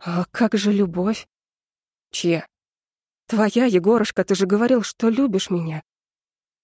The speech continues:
«Никакой любви после предательства быть не может». «И ты сможешь просто так меня разлюбить?»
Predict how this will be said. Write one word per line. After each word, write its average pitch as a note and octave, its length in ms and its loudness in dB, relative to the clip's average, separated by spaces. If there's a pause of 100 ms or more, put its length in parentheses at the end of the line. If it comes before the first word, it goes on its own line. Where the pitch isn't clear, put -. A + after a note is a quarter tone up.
(140)
«Никакой A3 380 4
любви G3 340 4
после E3 320 -4
предательства F3+ 600 -2
быть D#3 200 -8
не D3+ 100 -6
может». - 420 -14 (840)
«И - 80 4
ты G#3+ 160 4
сможешь A3 420 0
просто - 320 -2
так - 220 -4
меня G#3+ 240 4
разлюбить?» G#3 560 -2